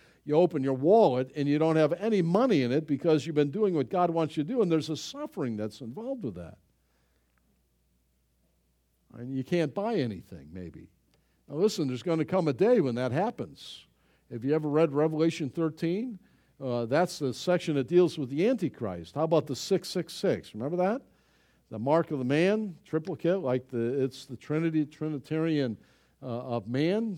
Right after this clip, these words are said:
When Satan so fills a man, he's like an incarnate of Satan. And, uh, you won't be able to buy or sell without the mark of the beast.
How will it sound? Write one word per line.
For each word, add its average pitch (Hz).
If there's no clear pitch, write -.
When 120
Satan 147
so 165
fills 160
a 135
man, 147
he's 120
like 127
an 113
incarnate 156
of 127
Satan. 143
And, 110
uh, 110
you 110
won't 147
be 147
able 147
to 120
buy 165
or 156
sell 170
without 113
the 123
mark 135
of 139
the 127
beast. 170